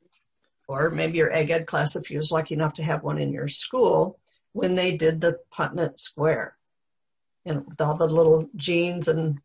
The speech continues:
letters fall down into the square. Yeah. So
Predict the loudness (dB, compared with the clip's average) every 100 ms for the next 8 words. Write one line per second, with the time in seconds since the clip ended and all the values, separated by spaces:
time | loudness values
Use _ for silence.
0 | -4 0 2 2 0 0 0 2 2 0
1 | -2 -4 -6 -6 -2 0 0 -2 _ _
2 | _ _ -12 -12 -12 _ -4 -2 -2